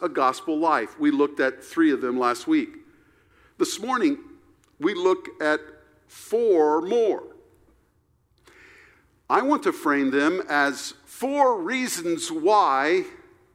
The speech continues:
a gospel life is worth it. That will create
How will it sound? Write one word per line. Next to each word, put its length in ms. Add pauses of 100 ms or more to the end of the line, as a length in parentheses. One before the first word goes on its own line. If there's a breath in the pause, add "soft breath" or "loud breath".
(1200)
a 60
gospel 560
life 580 (720)
is 160
worth 440
it. 220 (920)
That 220
will 100
create 540